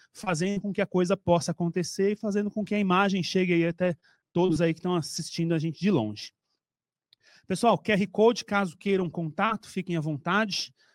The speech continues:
Depois, ao final, eu também coloco. Além disso, quando a gente fala sobre, aqui já foi feita a apresentação, sempre quando eu vou falar um pouquinho sobre condomínio,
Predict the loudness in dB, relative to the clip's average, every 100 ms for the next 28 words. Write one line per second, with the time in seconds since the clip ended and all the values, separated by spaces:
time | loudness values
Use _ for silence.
0 | _ -6 2 4 4 0 -2 -2 0 0
1 | -2 0 4 6 4 2 -18 -20 _ _
2 | _ _ _ _ _ _ -2 0 0 0
3 | 0 -2 -4 -8 -8 -10 _ _ _ _
4 | _ _ _ -4 -2 -2 -2 0 2 2
5 | -2 -6 -8 -6 -2 -2 -2 -2 -2 -4
6 | -4 -4 -4 -4 -4 -2 -2 -4 _ _
7 | _ _ _ -4 -2 0 2 0 -2 -6
8 | 0 2 0 -4 -2 -2 0 0 2 2
9 | -2 0 -2 -2 -2 -2 0 2 2 0
10 | -2